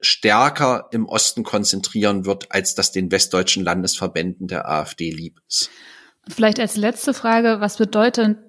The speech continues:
Speaker 2: denn das für, ähm, die gesellschaftliche Spaltung beziehungsweise den Riss zwischen Ost und West? Wird der eher noch vertieft?
Speaker 1: Ja, ich meine, jetzt antworte ich mal so ein bisschen polemisch da drauf.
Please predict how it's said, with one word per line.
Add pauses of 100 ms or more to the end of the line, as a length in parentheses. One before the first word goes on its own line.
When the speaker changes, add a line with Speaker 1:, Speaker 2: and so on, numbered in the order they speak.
(180)
Speaker 2:
denn
das
für, (640)
ähm, (400)
die
gesellschaftliche
Spaltung
beziehungsweise
den
Riss
zwischen
Ost
und
West? (380)
Wird
der
eher
noch
vertieft? (880)
Speaker 1:
Ja,
ich
meine,
jetzt
antworte
ich
mal
so
ein
bisschen
polemisch
da
drauf.